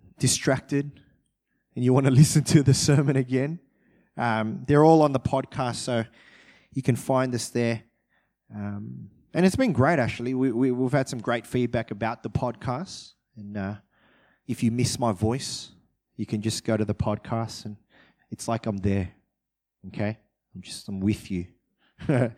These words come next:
It's creepy. Okay, Leviticus twenty-seven. "A tithe of everything from the land, whether grain from the soil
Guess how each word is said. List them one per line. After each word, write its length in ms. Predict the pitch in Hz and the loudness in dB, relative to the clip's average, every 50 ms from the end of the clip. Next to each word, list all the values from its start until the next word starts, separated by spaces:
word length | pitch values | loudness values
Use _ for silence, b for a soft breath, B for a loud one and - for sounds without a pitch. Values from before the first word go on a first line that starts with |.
| b b b | b b b
It's 100 | b - | b -6
creepy. 480 | - - 113 - - - 104 101 - B B B B B B B | -2 2 2 2 2 0 -2 -6 -6 B B B B B B B
Okay, 300 | - 190 - 208 208 180 | 6 8 8 8 8 10
Leviticus 720 | 170 190 190 226 214 240 - - 117 117 - - - - - _ _ B B B B B B B B B B B B | 10 8 10 10 10 8 8 8 6 6 6 2 -6 -8 -12 _ _ B B B B B B B B B B B B
twenty-seven. 720 | 202 208 196 175 165 - 196 202 190 175 196 190 190 - _ _ _ _ _ _ B B B B B B | 4 6 6 6 6 6 6 6 6 6 4 2 -2 -6 _ _ _ _ _ _ B B B B B B
"A 60 | 185 180 | 0 4
tithe 760 | - - - - 233 254 277 320 320 269 202 180 190 240 - - - - _ _ _ _ _ _ _ _ _ _ _ _ - | 6 6 6 8 10 10 12 12 10 10 8 4 2 -4 -8 -12 -18 -20 _ _ _ _ _ _ _ _ _ _ _ _ 2
of 100 | 160 175 | 6 6
everything 400 | 202 214 233 247 - 247 220 202 | 6 6 6 4 2 2 0 2
from 240 | - 208 202 190 185 | 2 2 2 2 2
the 80 | 180 | 2
land, 320 | 165 156 143 139 151 156 151 | 2 2 2 2 2 4 4
whether 200 | 170 180 170 151 | 4 4 4 2
grain 560 | 117 127 135 151 151 175 190 214 240 262 247 | -2 -2 -2 0 0 0 0 -2 -2 -4 -2
from 240 | - 233 233 233 226 | -2 -2 -2 -2 -2
the 60 | 220 | -4
soil 440 | - - - 117 101 120 151 156 | -4 -6 -6 -8 -8 -10 -12 -16